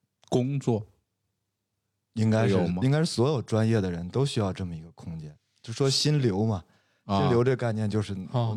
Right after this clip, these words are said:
Speaker 2: 能专注地做一个事情。
Speaker 3: 对，
Speaker 2: 就是
Speaker 3: 对，对，对。
Speaker 2: 可能对于一个编辑来说，安安心心坐在那儿开始看稿子的时候，就这个世界就都是自己的了。呃，
Speaker 1: 嗯。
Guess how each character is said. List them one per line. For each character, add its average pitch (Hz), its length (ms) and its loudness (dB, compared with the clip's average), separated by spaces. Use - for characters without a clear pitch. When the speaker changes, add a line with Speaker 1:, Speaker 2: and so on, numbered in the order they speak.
Speaker 2:
能 117 160 0
专 135 220 0
注 131 140 0
地 110 100 2
做 113 180 2
一 107 60 0
个 110 100 -2
事 107 240 -4
情。 87 120 -10
Speaker 3:
对， 117 100 -6
Speaker 2:
就 - 60 -2
是 - 120 -2
Speaker 3:
对， 104 200 -6
对， - 0 -
对。 107 200 -12
Speaker 2:
可 131 100 -4
能 156 80 2
对 165 120 2
于 - 20 0
一 - 20 0
个 185 60 0
编 175 200 0
辑 160 60 0
来 117 160 0
说， 127 400 0
安 143 200 0
安 156 120 2
心 160 140 0
心 156 160 0
坐 147 120 2
在 139 60 0
那 135 100 0
儿 131 60 2
开 151 160 -2
始 143 80 2
看 151 220 0
稿 117 240 -2
子 104 80 -2
的 117 100 2
时 92 100 -6
候， 85 220 -12
就 120 120 -6
这 151 100 -2
个 131 80 4
世 131 180 -2
界 131 140 2
就 127 100 2
都 131 140 2
是 120 80 0
自 107 160 -4
己 80 120 -14
的 69 80 -20
了。 71 100 -20
呃， 107 140 -6
Speaker 1:
嗯。 87 400 -4